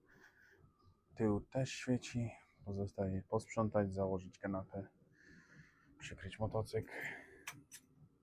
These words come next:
No i do następnych modyfikacji. I czekać na wiosnę.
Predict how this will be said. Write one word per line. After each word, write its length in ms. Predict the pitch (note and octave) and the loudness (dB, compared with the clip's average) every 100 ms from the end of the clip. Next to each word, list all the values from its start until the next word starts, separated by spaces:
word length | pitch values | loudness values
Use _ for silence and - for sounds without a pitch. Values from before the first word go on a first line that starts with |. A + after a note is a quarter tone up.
| _ _ - - _ _ - - - - - - - - | _ _ -20 -20 _ _ -20 -20 -20 -20 -20 -18 -14 2
No 100 | - | 6
i 240 | F#3 E3 - - - | 8 6 -2 -14 0
do 160 | G#2+ | 2
następnych 500 | G#2 G2+ G2+ G#2 G#2 | 4 2 -2 -2 -2
modyfikacji. 640 | G2+ G2+ - F#2 G2+ - D3 - _ _ - - - - - _ - - - _ | 0 -2 -2 -4 -4 -12 -18 -18 _ _ -20 -20 -20 -20 -20 _ -20 -20 -20 _
I 120 | - G#3 | -2 8
czekać 340 | A2 - - | 8 8 4
na 80 | A2+ | 12
wiosnę. 380 | A#2+ A2 G2 | 12 12 2